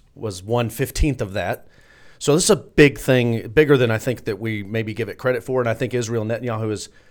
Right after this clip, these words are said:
very, very, uh, offensive right now. But I worry about in America, in Europe, in any area of the world that's pro-Israel, I worry about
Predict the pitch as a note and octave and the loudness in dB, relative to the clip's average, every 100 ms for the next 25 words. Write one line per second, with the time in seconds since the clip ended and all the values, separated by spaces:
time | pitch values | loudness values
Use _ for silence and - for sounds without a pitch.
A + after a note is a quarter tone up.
0 | _ A#2 A2+ C3 B2+ A#2 G#2+ - _ - | _ 0 6 6 6 2 -4 -14 _ -20
1 | _ _ A#2 C3+ C3 B2 A2+ G#2+ G#2+ G2+ | _ _ 0 4 6 4 2 -2 -2 0
2 | G2 F2 _ _ - B2 - C#3+ C#3+ C#3 | -2 -4 _ _ -10 -2 4 6 6 6
3 | C#3+ C#3+ D3 D3+ - - - - - - | 6 4 2 -2 -12 -20 -20 -20 -20 -20
4 | _ - - D3+ E3+ F#3+ A3+ F#3+ A#2+ B2+ | _ -20 2 4 6 6 6 6 4 0
5 | G#2+ - - _ _ _ D#3 C3 A#2 B2+ | -2 -6 -20 _ _ _ 2 2 4 2
6 | C3 C#3 C#3 C#3 - _ - A2 G#2 B2 | 2 2 0 -2 -8 _ -8 -6 0 4
7 | B2+ C3 - - _ C3 B2+ E3 F3+ G#3+ | 4 4 0 -20 _ -8 -4 0 2 2
8 | - - - D3+ D3+ C#3+ C3+ B2+ C3 B2 | -2 -6 0 2 4 2 2 2 2 2
9 | A2 G#2+ - - - C#3+ C3+ C3+ A#2 B2 | 0 -2 -6 -6 4 6 6 4 2 4
10 | A#2 A#2+ - - - _ _ _ - _ | 2 0 -6 -20 -20 _ _ _ -20 _
11 | _ - - - B2 - D3+ D#3 F#3+ D3 | _ -20 -20 -20 -10 2 4 6 6 8
12 | C3+ G2+ | 6 2